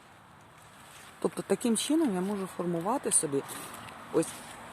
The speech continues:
цей скайфол вже від-, відквітнув, а тут от видно, ось, бачите, які, зараз я ближче приберу. Ось бачите, якої товщини пагін, це пішов з землі. І він тільки-тільки починає квітнути. Виходить таке, е, подвійне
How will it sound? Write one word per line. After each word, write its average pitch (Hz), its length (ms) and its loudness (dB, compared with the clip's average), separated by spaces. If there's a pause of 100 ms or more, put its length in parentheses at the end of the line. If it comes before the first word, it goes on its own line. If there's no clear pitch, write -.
(180)
цей 185 220 8
скайфол 165 520 2
вже 139 200 0
від-, 160 160 -2 (220)
відквітнув, 190 640 0 (180)
а 127 100 6
тут 226 260 2
от 170 140 0
видно, 147 360 2
ось, 156 280 2
бачите, 196 380 0 (200)
які, 175 320 -2 (180)
зараз 170 380 2
я 147 60 2
ближче 160 440 -2
приберу. 185 460 -6 (520)
Ось 151 80 -4
бачите, 202 280 4
якої 160 220 -2
товщини 147 500 -2
пагін, 196 260 -2 (400)
це - 120 -2
пішов 151 360 -4
з - 40 -2
землі. 131 300 -4 (480)
І 175 60 2
він 165 220 0
тільки-тільки 175 500 -4
починає 135 440 -6
квітнути. - 520 -12 (560)
Виходить 220 400 4
таке, 156 340 2 (120)
е, 147 320 2
подвійне 185 440 6